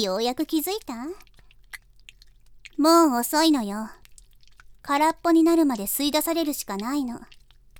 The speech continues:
気づいているでしょ？おちんちんがビクビクとしているわ。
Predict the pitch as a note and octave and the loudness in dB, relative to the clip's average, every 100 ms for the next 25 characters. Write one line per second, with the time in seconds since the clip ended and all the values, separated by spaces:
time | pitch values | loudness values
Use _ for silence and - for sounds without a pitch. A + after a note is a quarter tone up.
0 | - - - - - - - - - - | -20 -20 -20 -20 -20 -20 -20 -20 -20 -20
1 | - C4+ B3 D4+ D#4+ B3 A3 C4 C4+ - | -2 -2 0 -2 -2 -4 -4 -4 -4 -6
2 | G#3 G#3+ C#4+ - _ _ - - - _ | -10 -12 -14 -16 _ _ -20 -20 -20 _
3 | - C4 B3+ - D4 D4+ - B3 G#3 G#3+ | -12 -6 -6 -2 -2 -2 -2 -6 -4 -4
4 | D#4 G#4+ F4+ - A3 G#3 A#3+ A#3+ B3 A3+ | -2 -2 -4 -8 -8 -8 -4 -4 -4 -6
5 | F#3+ B3+ | -12 -16